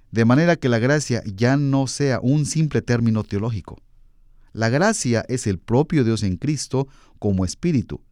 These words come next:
experimentado y disfrutado por nosotros. De tal manera que esta gracia llega a ser mi gracia, así como lo fue para Pablo.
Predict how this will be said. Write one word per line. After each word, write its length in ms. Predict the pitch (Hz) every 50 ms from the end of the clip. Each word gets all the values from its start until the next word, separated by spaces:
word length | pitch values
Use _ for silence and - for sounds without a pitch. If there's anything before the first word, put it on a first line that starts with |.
| _ _ _ _ -
experimentado 1120 | - 135 131 - - - 113 110 107 98 98 90 85 80 - 127 139 147 151 156 151 135 95
y 80 | 113
disfrutado 600 | 90 95 90 - 98 87 - - 110 117 117 117
por 260 | 104 - 95 101 90 95
nosotros. 600 | 92 87 - 85 78 71 - 60 - - - - - - - _ - - _ - - _ _ _ _ - - - - - -
De 140 | 120 131 127
tal 220 | - 180 214 226
manera 340 | 202 - - 117 110 113 113
que 220 | - - 113 131
esta 200 | 180 180 - 180
gracia 440 | 147 123 110 107 107 - - 131 -
llega 320 | - 104 120 139 143 143
a 20 | 123
ser 220 | - 147 143 135
mi 80 | 127 110
gracia, 500 | 98 92 90 87 - - 117 139 160 - -
así 280 | 90 90 - - 143 139
como 280 | - 120 107 98 92
lo 100 | 87 82
fue 220 | 78 - - 104 101
para 260 | - 92 80 76 -
Pablo. 300 | 67 62 65 58 52